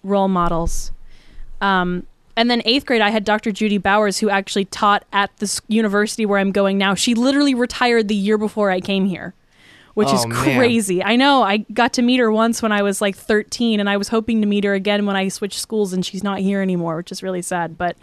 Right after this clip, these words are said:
Speaker 1: um,
Speaker 2: Rats.
Speaker 1: so, yeah, so I, uh, I went to the arts high school for two years and then, uh, got really miserable, and then, so then transferred to my local high school,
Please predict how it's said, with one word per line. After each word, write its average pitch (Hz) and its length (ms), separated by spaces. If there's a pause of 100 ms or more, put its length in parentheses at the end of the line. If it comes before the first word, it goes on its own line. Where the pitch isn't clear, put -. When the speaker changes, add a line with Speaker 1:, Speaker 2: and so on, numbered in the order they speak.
(760)
Speaker 1:
um, 202 280
Speaker 2:
Rats. - 320 (800)
Speaker 1:
so, 240 560
yeah, 254 240
so - 220
I, 233 240
uh, 202 420 (100)
I 233 60
went 262 160
to - 60
the 262 120
arts 240 240
high 233 120
school 226 240
for 226 140
two 220 220
years 190 640
and 196 260
then, 196 340
uh, 190 180
got 202 160
really 202 160
miserable, 190 580
and 190 220
then, 190 100
so 180 160
then 202 140
transferred 208 420
to 202 80
my 190 80
local 254 320
high 190 140
school, 185 440